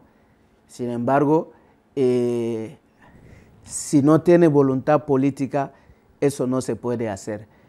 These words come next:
Y esa persona, el deportista que, que lo hacía, decía que, eh, que fue, ¿cómo se llama? Algo que, como si fuera una experiencia propia. Y entonces eso fue lo que le animó también a,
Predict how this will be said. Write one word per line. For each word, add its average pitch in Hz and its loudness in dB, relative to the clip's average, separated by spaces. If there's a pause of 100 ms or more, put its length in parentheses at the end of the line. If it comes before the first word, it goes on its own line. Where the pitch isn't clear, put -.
(420)
Y 135 2
esa 139 0
persona, 151 -2 (300)
el 117 -6
deportista 131 -4
que, 113 -4
que 123 -4
lo 117 -2
hacía, 160 -4
decía 135 -4
que, 113 -8 (540)
eh, - -8 (160)
que 123 -4
fue, 165 4 (640)
¿cómo 123 -6
se 123 -8
llama? 120 -2 (220)
Algo 156 2
que, 120 -2
como 127 -6
si 117 -8
fuera 147 2
una 156 2
experiencia 131 -2
propia. 123 -2 (720)
Y 123 -8
entonces 123 -4
eso 139 -2
fue 139 0
lo 123 -4
que 117 -6
le 113 -4
animó 117 -2
también 123 -8
a, 104 -10